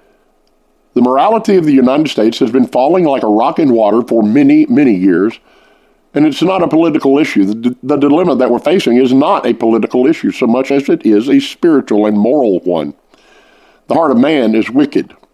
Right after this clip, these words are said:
across the board, and they're fighting for new ways to express their wickedness. That's the freedom they want. If you want to excite corporate America or the educational system,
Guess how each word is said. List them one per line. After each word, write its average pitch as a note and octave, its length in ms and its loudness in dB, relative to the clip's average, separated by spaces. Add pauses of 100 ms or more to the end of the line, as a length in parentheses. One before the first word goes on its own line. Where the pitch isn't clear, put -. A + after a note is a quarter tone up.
(100)
across - 320 -4
the G2+ 80 -2
board, F2+ 440 -2 (480)
and A2+ 80 2
they're A2+ 80 0
fighting D3 340 -2
for A#2 120 -2
new B2+ 200 4
ways A#2+ 420 2
to A#2 120 0
express - 460 -4
their G2+ 160 0
wickedness. - 640 -4 (760)
That's - 280 -2
the G#2 100 -2
freedom A2+ 360 0
they F#2 140 0
want. G2+ 400 -4 (2000)
If - 100 -2
you G#3+ 80 0
want E4 180 0
to E3 100 0
excite D#3+ 520 -2
corporate C3 340 -2
America G#2+ 560 0
or C#3 260 0
the A#2 160 0
educational G#2+ 640 -2
system, - 420 -8